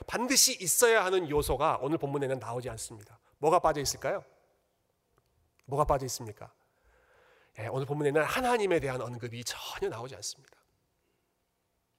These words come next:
아, 여호수아가 하나님 앞에 기도했다, 이스라엘 백성들이 하나님 앞에 부르짖었다, 이런 내용들 오늘 본문에 안 나옵니다.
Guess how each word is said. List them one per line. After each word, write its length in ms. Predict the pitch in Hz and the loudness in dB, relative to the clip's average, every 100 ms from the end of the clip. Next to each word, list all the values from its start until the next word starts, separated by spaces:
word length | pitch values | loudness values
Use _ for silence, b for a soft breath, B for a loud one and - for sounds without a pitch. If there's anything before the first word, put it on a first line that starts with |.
| _ _ B B B B B B B B B | _ _ B B B B B B B B B
아, 160 | 110 113 | 0 6
여호수아가 500 | 190 226 220 220 208 | 8 6 6 6 6
하나님 220 | 220 214 | 6 6
앞에 120 | 202 | 4
기도했다, 640 | 214 202 214 208 208 214 285 | 2 4 4 4 2 2 2
이스라엘 280 | 170 226 | 4 4
백성들이 320 | 208 208 196 190 | 4 4 4 4
하나님 280 | 202 196 | 4 4
앞에 260 | 185 170 190 | 4 2 0
부르짖었다, 520 | - 202 185 196 196 | 0 0 4 2 2
이런 260 | 170 214 214 | 4 6 6
내용들 560 | 190 175 170 175 190 - | 6 6 6 6 6 4
오늘 140 | 147 | -4
본문에 240 | 143 143 | -4 -2
안 160 | 143 123 | -4 -4
나옵니다. 480 | 123 117 113 - | -6 -6 -10 -18